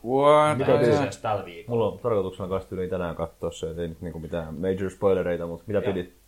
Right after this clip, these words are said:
Speaker 3: Ö, mun mielestä se oli hyvä.
Speaker 2: Okei.
Speaker 3: Se oli hyvä. Tota noin niin,
Speaker 1: Hmm.
Speaker 3: ö, se oli, se on neljä jaksoa vaan,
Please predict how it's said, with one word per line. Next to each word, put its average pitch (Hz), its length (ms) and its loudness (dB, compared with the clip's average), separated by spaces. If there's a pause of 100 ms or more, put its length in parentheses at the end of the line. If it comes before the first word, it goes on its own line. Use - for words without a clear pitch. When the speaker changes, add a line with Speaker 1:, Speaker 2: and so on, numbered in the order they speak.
(420)
Speaker 3:
Ö, 156 240 0
mun 240 140 -2
mielestä 160 160 -4
se 131 60 -8
oli 123 80 -6
hyvä. 120 200 -6 (440)
Speaker 2:
Okei. - 280 -2 (180)
Speaker 3:
Se 147 120 -8
oli 131 400 -8
hyvä. 95 220 -8 (240)
Tota 104 240 -4
noin 104 240 -6
niin, 104 380 -8 (520)
Speaker 1:
Hmm. 90 180 -12 (1040)
Speaker 3:
ö, 104 760 -2
se - 520 -10
oli, 101 760 -6 (460)
se - 80 -10
on 131 80 -6
neljä 139 280 -2
jaksoa 101 520 -4
vaan, 90 260 -8